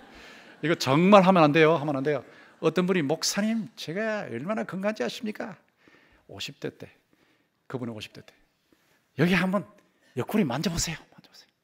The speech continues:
보통 사람은 옆구리, 여러분 만져보세요. <laughs>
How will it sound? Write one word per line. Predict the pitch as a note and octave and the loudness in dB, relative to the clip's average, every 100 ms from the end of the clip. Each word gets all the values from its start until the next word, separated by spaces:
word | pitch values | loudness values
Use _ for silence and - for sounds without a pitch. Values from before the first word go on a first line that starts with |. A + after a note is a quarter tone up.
| _ _ _ _ _ _ _ - | _ _ _ _ _ _ _ -8
보통 | C#3 E3 | -4 -2
사람은 | E3 E3 | -2 -2
옆구리, | B2+ D#3+ A#2+ - _ _ - | -2 -4 -6 -8 _ _ -4
여러분 | C#3 A#2+ A2+ | -4 -4 -6
만져보세요. | C3 A#2+ G#2+ A2+ | -6 -6 -6 -8
<laughs> | - | -8